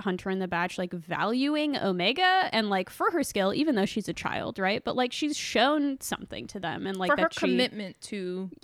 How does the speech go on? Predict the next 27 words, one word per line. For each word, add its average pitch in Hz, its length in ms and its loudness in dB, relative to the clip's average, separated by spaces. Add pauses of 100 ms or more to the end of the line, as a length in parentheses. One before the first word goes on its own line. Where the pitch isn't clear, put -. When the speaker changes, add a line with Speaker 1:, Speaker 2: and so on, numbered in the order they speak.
Speaker 1:
Yeah, 254 100 6
she - 140 2
cares, 233 540 2
Speaker 2:
Yeah. 233 60 4
Speaker 1:
right? 269 200 6
And, 254 140 2
like, 247 160 4
I 233 140 4
love 233 140 4
that 285 160 0
they're 262 120 2
kind 220 200 0
of, 202 100 0
like, 185 200 2
honoring 202 340 2
that 269 140 0
instead 185 280 0
of, 180 60 2
Speaker 2:
Mm-hmm. 180 80 -2
Speaker 1:
like, 175 220 -2 (260)
being 185 180 2
like, 180 180 -2
"No, 370 80 4
no, 311 100 4
no, 262 420 2
like, 220 280 2
you're 214 420 4